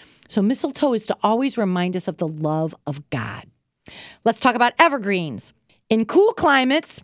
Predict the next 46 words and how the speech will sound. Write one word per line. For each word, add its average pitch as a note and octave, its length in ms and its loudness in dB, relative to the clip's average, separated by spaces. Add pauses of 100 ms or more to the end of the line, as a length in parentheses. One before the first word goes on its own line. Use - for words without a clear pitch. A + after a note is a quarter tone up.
(140)
many B3+ 520 0
plants G#3+ 520 -2
are G#3+ 60 2
deciduous. G#3 680 -4
That G#3 180 2
is, G3 180 0
they G3+ 180 2
lose D4 460 4
their G3+ 160 2
leaves F#3 320 -2
in F#3+ 80 -2
the F#3+ 80 0
fall G3 320 2
and G3 80 -2
they G3+ 80 0
remain F#3+ 460 0
dead A#3 260 4
looking G3+ 320 -2
all F3 160 0
winter, G3+ 340 -2
and F3 140 -2
they F3+ 60 0
begin F#3 320 -2
to F#3+ 100 -6
sprout F#3 320 -2
new F#3 100 -2
growth F3 300 -2
in E3+ 60 -2
the F3 80 -2
spring. G#3+ 420 -2 (320)
But - 160 0 (140)
evergreens G#3 1000 0
are, F#3 380 0
broadly E3+ 400 -2
speaking, G3+ 580 0
any F4+ 240 2
type C#4 300 0
of B3 100 -4
plant G3+ 400 -2 (360)
that A#3 200 6
retains C4 600 0
its - 220 -2
green C#4 440 0
leaves A3 460 0
or A#3 280 0
needles A3 640 2